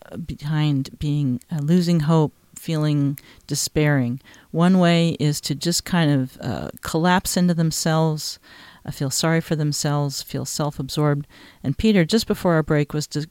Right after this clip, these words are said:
describing another way that people can kind of respond or react to that situation by, instead of falling into themselves, they suddenly are focused on everyone else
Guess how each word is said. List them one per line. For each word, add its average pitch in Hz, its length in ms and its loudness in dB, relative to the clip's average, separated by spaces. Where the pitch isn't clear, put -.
describing 160 560 0
another 165 640 4
way 147 340 0
that 131 220 -4
people 147 300 -4
can 143 200 -4
kind 147 220 -2
of 139 140 -2
respond 143 640 0
or 131 60 0
react 139 420 2
to - 80 -16
that 127 180 -4
situation 135 680 -4
by, 151 540 0
instead 202 460 2
of 160 340 2
falling 185 480 2
into 156 160 4
themselves, 151 640 2
they 143 160 -2
suddenly 185 500 2
are 143 360 0
focused 190 420 2
on 170 120 4
everyone 175 360 4
else 151 440 -4